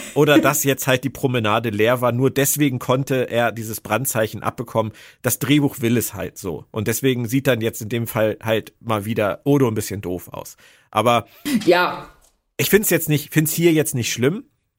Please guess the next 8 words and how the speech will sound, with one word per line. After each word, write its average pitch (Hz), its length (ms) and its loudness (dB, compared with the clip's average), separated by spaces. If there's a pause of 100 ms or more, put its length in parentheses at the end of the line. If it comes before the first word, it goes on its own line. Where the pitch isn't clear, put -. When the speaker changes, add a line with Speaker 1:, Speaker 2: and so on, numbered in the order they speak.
(280)
Speaker 1:
weil's 123 220 2
nicht, - 280 -6
nicht 123 280 -2 (160)
relevant 117 580 0
ist - 260 -4
letztendlich. 151 680 -4
Aber, 120 260 2 (300)
ähm, 117 320 0